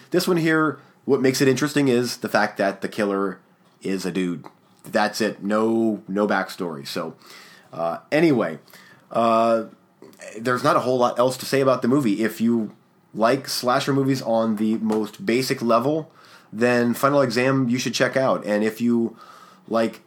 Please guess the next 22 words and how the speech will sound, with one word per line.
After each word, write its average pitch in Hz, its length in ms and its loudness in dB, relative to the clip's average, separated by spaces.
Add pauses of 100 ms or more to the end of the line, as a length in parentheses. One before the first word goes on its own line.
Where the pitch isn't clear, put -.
uber 143 340 4
super 139 400 0
duper 123 420 -2
cheese, 131 640 -4 (380)
then 113 320 2
To 131 160 -2
All 120 180 4
a 127 40 4
Good 123 160 2
Night 123 200 4
is 113 80 -2
something 113 220 0
that 107 60 0
you 110 100 0
should 107 160 -6
check 113 240 0
out, 101 280 0
it, 95 220 -8
especially 127 500 -2
just 120 180 -4
for 113 120 -2
the 101 240 0